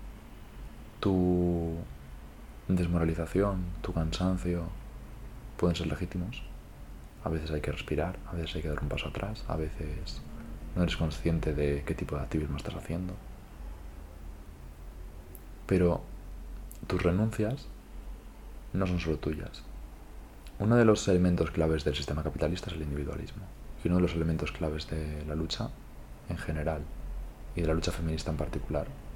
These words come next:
es que no estás sola. Uno de los lemas que más me gusta en el movimiento feminista es "Sola no puedes, con amigas sí".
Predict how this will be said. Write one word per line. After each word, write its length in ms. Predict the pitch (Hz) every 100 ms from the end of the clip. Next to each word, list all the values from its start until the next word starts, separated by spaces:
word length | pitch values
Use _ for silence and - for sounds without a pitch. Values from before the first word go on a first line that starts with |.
| - - - - - -
es 100 | -
que 100 | 78
no 80 | 76
estás 220 | - -
sola. 240 | - 101 - - - - - - - - - - - - - - - - - - - - - - - -
Uno 140 | 113
de 140 | 117
los 200 | 101 90
lemas 560 | 85 82 80 76 73 -
que 80 | -
más 140 | 82
me 60 | 80
gusta 200 | 80 82
en 60 |
el 40 | 80
movimiento 280 | 78 73 78
feminista 420 | 80 78 - 101
es 100 | 82
"Sola 180 | 87 85
no 100 | 85
puedes, 240 | 85 87
con 140 | -
amigas 320 | 73 78 - -
sí". 160 | -